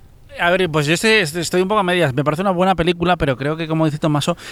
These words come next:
sí que es rutinaria, en el sentido que es exactamente el, el tipo de relato y de peripecia que podría esperar de ella. No es algo que me pasara, por ejemplo, el día anterior con la película de Holland, que de repente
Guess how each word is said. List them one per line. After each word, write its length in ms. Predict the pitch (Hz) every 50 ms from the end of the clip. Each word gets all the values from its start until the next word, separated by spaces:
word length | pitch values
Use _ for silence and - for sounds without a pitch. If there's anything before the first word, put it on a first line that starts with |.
| -
sí 160 | - - 156
que 80 | 143 170
es 60 | 170
rutinaria, 580 | 185 180 160 135 139 135 139 135 135 127 117 113
en 60 | 117
el 60 | 120
sentido 360 | - 131 131 120 131 151 160
que 80 | 156 160
es 140 | 151 160 175
exactamente 640 | 180 170 139 - 139 143 160 151 151 151 151 156 160
el, 180 | 147 147 - -
el 160 | 165 131 117
tipo 220 | 143 - 147 156
de 80 | 147 135
relato 420 | 131 135 135 139 143 143 160 165 - - - - -
y 40 | -
de 120 | 139 139 123
peripecia 440 | 127 127 123 - 139 135 165 165
que 80 | 147 143
podría 480 | 123 135 123 120 123 131 139 147 151 143 - - - - - -
esperar 440 | - 143 - - 143 139 139 143 143
de 160 | 143 139 139
ella. 220 | 143 143 139 131
No 120 | 127 131 143
es 80 | 131
algo 400 | 147 160 165 160 160 151 151 147
que 80 | 139 147
me 100 | 139 139
pasara, 300 | 120 135 120 135 139 139
por 100 | 131 135
ejemplo, 300 | 120 - 131 131 135 139
el 100 | 131 127
día 140 | 123 127 135
anterior 400 | 131 127 131 123 123 127 135 131 - - - - -
con 140 | - 139 131
la 180 | 127 123 120
película 300 | 113 127 127 120 139 139
de 80 | 131 120 107
Holland, 320 | - 139 143 143 151 151
que 280 | 147 143 131 127 127 135
de 100 | 131 127
repente 640 | 120 120 - 127 127 131 127 151 156 156 165 -